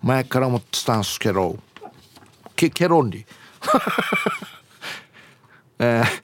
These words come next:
皆さんこんにちは。岐阜の八人のばあばです。こんにちは。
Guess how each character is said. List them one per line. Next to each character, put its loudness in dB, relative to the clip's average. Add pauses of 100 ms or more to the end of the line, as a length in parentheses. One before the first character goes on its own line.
(200)
皆 6
さ 4
ん 0
こ 4
ん 6
に 6
ち 4
は。 8
岐 2
阜 6
の 6
八 0
人 6
の 6
ば 6
あ 4
ば 4
で -2
す。 -12
こ 2
ん 4
に 2
ち -2
は。 2